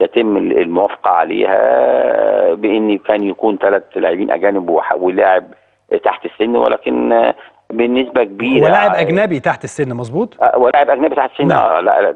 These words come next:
Speaker 1: ثلاث لاعيبة أجانب ولاعب أجنبي تحت السن، ولكن دي كانت فكرة الحقيقة من البعض، ولكن، آه، بشكل أو بآخر يعني أعتقد إن هي مش هيتم الموافقة عليها يعني.
Speaker 2: مش هيتم الموافقة عليه.
Speaker 1: اه، ده، ده وجهة نظري، ولكن لسه ممكن تتعرض على المجلس،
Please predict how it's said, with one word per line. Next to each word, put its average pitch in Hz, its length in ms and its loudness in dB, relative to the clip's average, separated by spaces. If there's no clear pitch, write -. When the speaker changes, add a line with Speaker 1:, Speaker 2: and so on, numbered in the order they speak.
Speaker 1:
ثلاث 113 260 0
لاعيبة 107 300 2
أجانب 127 320 0
ولاعب 143 320 2
أجنبي 113 320 0
تحت 101 260 -6
السن، 127 320 -2
ولكن 135 360 -2
دي 143 80 -2
كانت 120 400 0
فكرة 117 260 0
الحقيقة 104 260 2
من 107 120 0
البعض، 104 340 0
ولكن، 120 580 0
آه، 107 680 2
بشكل 160 500 -2
أو 143 140 4
بآخر 139 500 2
يعني 92 240 0
أعتقد 104 320 -2
إن 107 120 -4
هي 107 140 2
مش 98 260 -4
هيتم 95 300 -6
الموافقة 90 340 -2
عليها 85 180 -2
يعني. - 120 -12
Speaker 2:
مش 185 260 -4
هيتم 170 340 0
الموافقة 139 380 -2
عليه. 113 220 -6
Speaker 1:
اه، 95 280 2
ده، 113 500 2
ده 123 460 2
وجهة 131 320 0
نظري، 131 220 2
ولكن 107 280 0
لسه 117 260 0
ممكن 107 280 -4
تتعرض 104 340 -2
على 87 160 2
المجلس، 92 380 -4